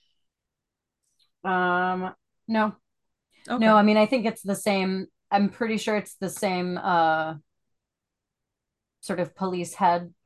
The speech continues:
Speaker 1: from the previous, from Rue
Speaker 2: Mm-hmm.
Speaker 1: Morgue.
Speaker 2: I believe so. Yeah.
Speaker 1: Yeah. And in,
Speaker 2: So
Speaker 1: in this case, it wasn't,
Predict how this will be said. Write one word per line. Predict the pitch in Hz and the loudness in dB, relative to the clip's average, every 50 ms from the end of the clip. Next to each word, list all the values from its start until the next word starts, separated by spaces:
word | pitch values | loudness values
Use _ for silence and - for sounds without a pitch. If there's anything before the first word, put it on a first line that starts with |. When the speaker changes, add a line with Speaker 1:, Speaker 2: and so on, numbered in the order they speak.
| _ _ | _ _
Speaker 1:
from | - 190 180 165 165 165 160 165 - _ _ _ | -4 -2 -2 0 0 -2 -4 -6 -8 _ _ _
the | - 170 | -12 -10
previous, | - - 175 170 165 165 160 160 - - - - - _ _ _ _ _ _ - | -8 -6 -6 -4 -4 -4 -4 -6 -8 -14 -18 -18 -20 _ _ _ _ _ _ -6
from | 185 175 165 196 | -4 -2 -2 0
Rue | 190 175 | 0 -2
Speaker 2:
Mm-hmm. | 160 160 | -2 -2
Speaker 1:
Morgue. | 151 147 156 156 156 156 - _ _ _ _ _ _ _ _ _ _ _ - - | -4 -4 -6 -8 -12 -16 -20 _ _ _ _ _ _ _ _ _ _ _ -18 -14
Speaker 2:
I | - 190 | -12 -10
believe | 180 180 170 170 170 170 170 | -10 -10 -10 -10 -12 -12 -14
so. | - - 175 170 170 170 180 180 _ _ - | -14 -14 -12 -12 -12 -14 -16 -18 _ _ -16
Yeah. | 170 170 170 180 _ _ _ _ _ _ _ _ _ _ _ _ _ _ _ _ _ _ _ _ _ _ _ _ _ _ _ | -16 -14 -16 -16 _ _ _ _ _ _ _ _ _ _ _ _ _ _ _ _ _ _ _ _ _ _ _ _ _ _ _
Speaker 1:
Yeah. | - 202 196 180 | 2 4 4 4
And | 202 220 | 4 4
in, | 226 220 220 | 2 0 0
Speaker 2:
So | - 254 | 2 2
Speaker 1:
in | 247 233 233 | 2 4 4
this | 240 247 254 - | 4 4 2 2
case, | - - 214 202 202 - | 0 -2 -2 -2 -2 -4
it | 208 196 - | -6 -4 0
wasn't, | 208 196 196 180 190 180 175 165 | 2 2 2 2 0 -2 -4 -6